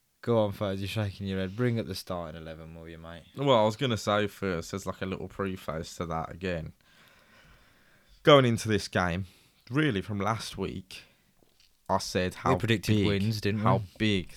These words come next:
Speaker 2: these two games were. Wigan, in particular, obviously Rotherham this weekend. Wigan sitting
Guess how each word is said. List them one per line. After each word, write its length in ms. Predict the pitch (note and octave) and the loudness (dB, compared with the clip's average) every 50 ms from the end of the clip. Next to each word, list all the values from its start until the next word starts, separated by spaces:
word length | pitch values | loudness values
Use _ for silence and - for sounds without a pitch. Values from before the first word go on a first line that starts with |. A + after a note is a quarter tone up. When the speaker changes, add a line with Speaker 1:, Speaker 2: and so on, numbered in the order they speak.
| - | -6
Speaker 2:
these 280 | - G2 F#2+ F#2 - - | -4 -2 -2 -4 -4 -6
two 220 | - - G2+ F#2 | -6 -4 -4 -2
games 420 | F2+ F#2+ F2+ F#2 F#2 F#2 F2+ F2 F#2+ | -2 -2 -2 -2 -2 -4 -6 -6 -4
were. 380 | F#2+ F#2 F2+ E2+ E2 D#2+ D#2+ - _ _ _ _ - - _ _ _ _ _ _ _ _ _ _ - | -4 -2 -2 -2 -4 -6 -8 -10 _ _ _ _ -20 -20 _ _ _ _ _ _ _ _ _ _ -4
Wigan, 480 | A2 A2 G#2+ F#2 G2 F#2+ F#2 F#2+ G2 F#2+ - _ _ | 0 0 0 2 0 0 -2 -2 -2 -6 -8 _ _
in 140 | - - F2 | -14 -12 -12
particular, 560 | - - - F#2+ F#2 - - G2 F#2+ F#2+ F#2 F#2 - _ - | -12 -8 -6 -6 -8 -6 -4 -4 -2 -2 -2 -4 -6 _ -8
obviously 320 | G2+ F#2 F2+ F2+ - G2 | -8 -8 -8 -6 -6 -6
Rotherham 560 | F#2 F2+ G2 F#2+ F2+ F2+ F#2 F#2 F#2 F2+ E2+ F2 - | -4 -2 0 -2 0 0 -2 -2 -2 -2 -4 -6 -4
this 240 | G2 G2 F#2 - - | -4 -4 -4 -4 -4
weekend. 580 | F#2+ F#2+ F2 E2+ - - F2 F2+ F#2 F#2 E2+ - _ _ _ - - - - - - - - _ _ _ _ _ _ _ _ _ _ _ _ _ _ _ - | -4 -4 -4 -4 -6 -6 -4 -4 -4 -6 -6 -10 _ _ _ -20 -20 -20 -20 -20 -20 -20 -20 _ _ _ _ _ _ _ _ _ _ _ _ _ _ _ 0
Wigan 520 | A#2+ C#3 C#3+ A#2 A2 G#2+ G2 F2+ F2 E2 - - | 2 4 4 4 4 2 0 0 -2 -6 -10 -16
sitting 460 | - - - - - C3 - G#2 G2 | -18 -16 -10 -4 -4 -2 -2 -2 -4